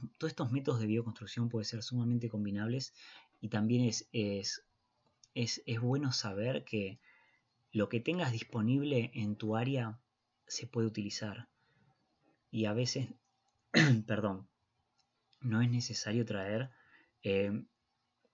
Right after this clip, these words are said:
elementos o materias primas de otros,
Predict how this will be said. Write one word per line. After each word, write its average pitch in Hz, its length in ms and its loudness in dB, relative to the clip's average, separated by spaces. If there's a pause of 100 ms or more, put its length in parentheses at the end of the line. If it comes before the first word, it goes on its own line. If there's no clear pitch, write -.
(240)
elementos 113 800 2
o - 20 -4
materias 113 460 -2
primas 117 360 0
de 104 160 2
otros, 113 480 2